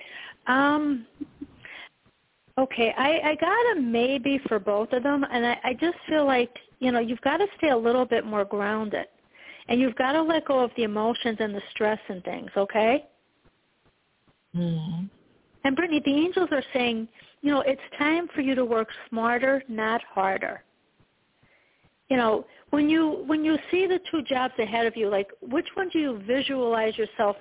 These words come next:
Speaker 1: at?
Speaker 2: Well, uh, the one on Monday seems more of what I would like.
Speaker 1: Okay.
Speaker 2: 'Cause it's remote.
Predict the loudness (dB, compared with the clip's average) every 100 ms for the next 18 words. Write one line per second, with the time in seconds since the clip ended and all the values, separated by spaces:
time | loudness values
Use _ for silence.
0 | -2 0 0 -2 -8 _ _ _ _ _
1 | _ _ _ _ _ _ _ _ _ _
2 | _ -20 -20 -20 -8 2 2 2 0 -2
3 | -2 -2 -2 -4 -6 -8 -6 -6 -6 -6
4 | -8 -8 -10 -8 -6 -6 -8 -8 -8 -12
5 | _ -2 -2 -6 -4 0 2 2 -2 -8
6 | _ _ _ _ _ _ -20 -20 _ 2
7 | 2 0 -10 -2 0 0 -2 -8 -6 -6
8 | -6 -8 -8 -12 -18 _ -10 -6 -4 0
9 | 0 0 -2 -6 -10 -18 -20 _ _ _
10 | _ _ _ _ _ _ _ _ _ _
11 | _ _ _ _ _ -2 -2 2 2 2
12 | 0 -2 -2 -2 -2 -2 -2 -4